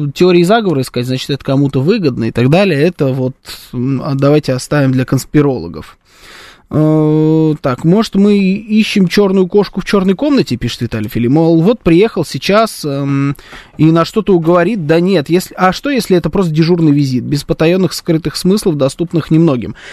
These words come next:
А, м, я бы поверил, на самом деле, в то, что это дежурный визит, э, без, э, э, каких-либо скрытых смыслов, но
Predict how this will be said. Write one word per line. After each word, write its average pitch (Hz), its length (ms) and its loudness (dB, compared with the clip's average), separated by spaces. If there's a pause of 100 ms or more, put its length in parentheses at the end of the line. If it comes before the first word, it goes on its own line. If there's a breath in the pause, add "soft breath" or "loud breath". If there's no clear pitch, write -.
(140 loud breath)
А, 190 600 4
м, 175 720 -4
я 208 260 2
бы 262 100 -2
поверил, 214 480 0
на 131 80 -4
самом 131 200 -2
деле, 131 160 0
в - 60 -12
то, 156 120 0
что - 160 -4
это 135 80 -2
дежурный 143 380 2
визит, 170 420 0
э, 127 440 0 (140)
без, 143 680 2
э, 135 300 0 (460 loud breath)
э, 135 300 2
каких-либо 156 520 2
скрытых 156 400 -2
смыслов, 202 560 0
но 170 460 2